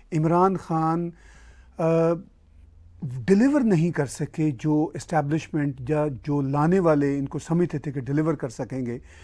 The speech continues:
एक तो ये वजह भी हमें नज़र आती है कि ये जो, अ, पेज अब एक नहीं रहा, और दूसरी वजह ये भी है कि इमरान खान को भी अंदाज़ा हो गया कि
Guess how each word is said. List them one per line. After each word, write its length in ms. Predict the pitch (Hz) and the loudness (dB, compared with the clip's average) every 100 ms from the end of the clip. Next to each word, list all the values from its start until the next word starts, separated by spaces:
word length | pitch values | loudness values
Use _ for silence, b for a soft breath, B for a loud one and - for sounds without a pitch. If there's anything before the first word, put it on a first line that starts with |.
| b b b b b - 180 | b b b b b -6 2
एक 200 | 202 185 | 2 4
तो 60 | 220 | 2
ये 200 | 180 233 | 4 4
वजह 260 | 214 226 | 4 4
भी 140 | 214 202 | 2 2
हमें 180 | 180 | 4
नज़र 280 | 175 170 165 | 4 4 4
आती 300 | 156 151 165 | 4 4 2
है 80 | 165 | 0
कि 140 | 160 | 2
ये 240 | 156 151 156 | 0 4 2
जो, 340 | - 147 147 | 2 0 0
अ, 480 | 156 151 147 139 139 | -2 -2 2 4 2
पेज 480 | 123 - 170 170 151 | 0 2 6 8 6
अब 100 | 143 | 0
एक 240 | 165 165 165 | 4 2 4
नहीं 180 | 156 143 | 2 2
रहा, 240 | 131 143 | 0 -2
और 140 | 185 | -4
दूसरी 400 | 135 190 - 277 | -4 -6 -4 -4
वजह 220 | 226 202 220 | -2 0 0
ये 220 | 185 233 | 0 -2
भी 180 | 220 220 | -2 -2
है 100 | 214 | -4
कि 160 | - | -8
इमरान 440 | - 160 160 196 190 | -6 -2 4 4 2
खान 320 | 185 214 269 | 2 4 4
को 100 | 277 | 2
भी 120 | 233 | 0
अंदाज़ा 340 | 185 151 139 | 2 2 4
हो 140 | 151 131 | 2 2
गया 240 | 123 135 139 b b b | -2 -2 -4 b b b
कि 60 | - | -6